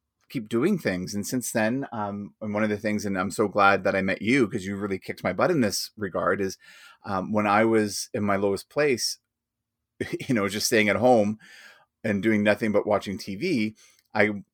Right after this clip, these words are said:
discovered the ted channel and I start, discovered all these ted Talks. And I was like, "Oh, you know, should I do a ted Talk?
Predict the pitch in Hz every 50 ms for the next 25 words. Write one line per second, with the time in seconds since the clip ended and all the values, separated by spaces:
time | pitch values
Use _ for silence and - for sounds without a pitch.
0 | _ _ _ - - 120 107 - - 117 95 98 98 82 92 87 - 156 175 165
1 | - 139 110 98 95 92 92 92 95 95 92 - 101 98 - - 95 101 95 -
2 | - 104 101 98 101 98 101 95 - - - 160 160 - - 143 147 147 - -
3 | 101 95 104 113 - - 180 190 185 175 175 170 165 160 156 156 147 147 156 143
4 | 147 143 139 143 143 139 139 147 135 - - 135 139 139 143 147 143 - 139 135
5 | - - - 131 131 131 131 127